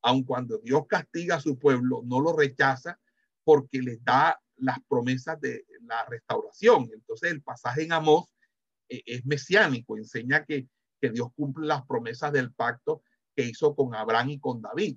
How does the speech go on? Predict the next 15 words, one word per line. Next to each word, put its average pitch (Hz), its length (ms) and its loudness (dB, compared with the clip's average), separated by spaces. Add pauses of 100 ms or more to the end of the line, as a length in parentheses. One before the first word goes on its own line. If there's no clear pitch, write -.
(140)
Cuando, 110 280 -8 (260)
cuando 113 280 -4
el 110 80 -4
Mesías 123 360 -6
venga, 156 420 -2
él 120 180 -4
gobernará 131 720 0 (260)
sobre 117 460 0
todas 151 380 4
las 147 160 -4
naciones 131 440 -8
que 117 140 -8
llevan 117 320 -4
su 123 160 -8
nombre. 139 380 0